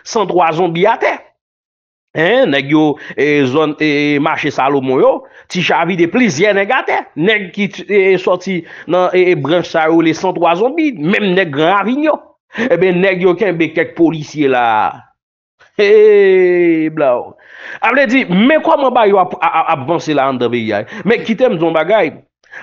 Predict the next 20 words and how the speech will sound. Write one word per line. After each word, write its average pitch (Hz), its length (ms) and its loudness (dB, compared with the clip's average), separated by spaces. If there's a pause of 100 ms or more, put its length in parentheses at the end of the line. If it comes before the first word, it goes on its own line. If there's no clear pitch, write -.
Pandan 269 400 2
ou 240 140 2
wè 139 400 -2 (440)
bandi 175 640 -2
sa 131 240 0
yo, 87 220 -8 (720)
y 110 180 -6
ap 196 180 -4
feraye, 123 680 -2 (420)
y 127 80 0
ap 113 200 -2
fè 127 120 -4
tout 196 180 -12
bagay 120 380 -2
sa 87 220 -4
yo, 80 80 -8
y 113 60 0
ap - 160 -8
mete 165 260 -2
dife 113 440 -6